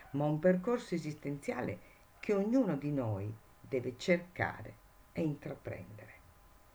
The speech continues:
Le illustrazioni poi possiedono una bellezza artistica e sono raffinate, ben diverse da quelle che gran parte dell'editoria, e qui parlo sia degli albi che delle copertine dei romanzi,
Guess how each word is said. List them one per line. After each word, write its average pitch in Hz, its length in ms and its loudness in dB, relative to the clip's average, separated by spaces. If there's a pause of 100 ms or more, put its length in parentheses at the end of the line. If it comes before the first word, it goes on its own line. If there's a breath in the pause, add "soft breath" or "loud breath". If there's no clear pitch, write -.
(220 loud breath)
Le 131 120 2
illustrazioni 143 680 0
poi 117 340 0
possiedono 127 720 -4
una 113 140 0
bellezza 113 800 -2
artistica - 1040 -10 (440 loud breath)
e - 100 -8
sono 180 280 4
raffinate, 135 960 -4 (320 loud breath)
ben 185 500 4
diverse 135 840 2 (280 loud breath)
da 110 180 -4
quelle 151 280 2
che 131 160 -4
gran 113 300 -2
parte 139 480 -2
dell'editoria, 110 1040 -2
e 110 100 -10
qui 104 140 -6
parlo 107 480 -2
sia - 180 -8
degli 110 260 -4
albi 110 440 0
che 104 120 -8
delle 107 240 -4
copertine 107 640 -6
dei 104 120 -4
romanzi, 101 680 -6